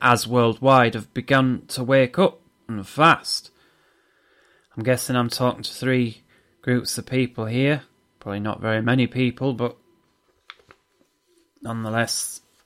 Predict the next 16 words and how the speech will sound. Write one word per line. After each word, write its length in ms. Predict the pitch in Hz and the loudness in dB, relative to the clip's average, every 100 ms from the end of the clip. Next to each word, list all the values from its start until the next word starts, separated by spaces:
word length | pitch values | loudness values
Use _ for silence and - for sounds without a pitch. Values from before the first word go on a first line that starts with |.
| _ _ | _ _
three 340 | - 131 123 | -8 -2 0
groups 380 | 120 120 - - | 0 0 -2 -10
of 80 | 110 | -8
people 540 | 123 117 - 113 113 | -6 -6 -4 -4 -2
who 220 | 107 110 | -2 -2
were 220 | 110 110 110 _ _ _ _ - - - - _ _ _ | 0 -2 -6 _ _ _ _ -20 -20 -20 -20 _ _ _
wisely 420 | 131 123 120 123 | 2 2 2 -2
chosen 460 | 120 127 123 120 123 | -2 0 0 0 -6
to 160 | - | -4
listen 440 | 123 123 - 117 113 | -4 -4 -4 -6 -8
to 380 | - 120 110 107 _ _ _ _ _ | -8 -4 -4 -6 _ _ _ _ _
some 280 | - - 120 | -16 -6 -4
other 140 | 117 | -4
points 460 | 113 127 123 - - | -6 -4 -4 -4 -8
of 100 | 123 | -8
view. 460 | 120 127 147 117 | -8 -4 0 -2